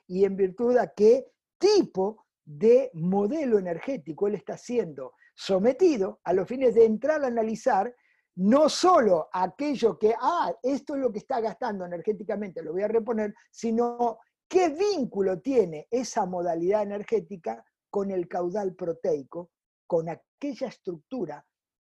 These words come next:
representada por diferentes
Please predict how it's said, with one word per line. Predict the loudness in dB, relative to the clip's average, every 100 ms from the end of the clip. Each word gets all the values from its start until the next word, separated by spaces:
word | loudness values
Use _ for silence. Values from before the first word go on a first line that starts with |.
| _ _ _
representada | -8 -8 -8 -10 -12 -4 0 0 0 -8 _ _ -8
por | -8
diferentes | -8 -10 -6 -6 -6 -8 -10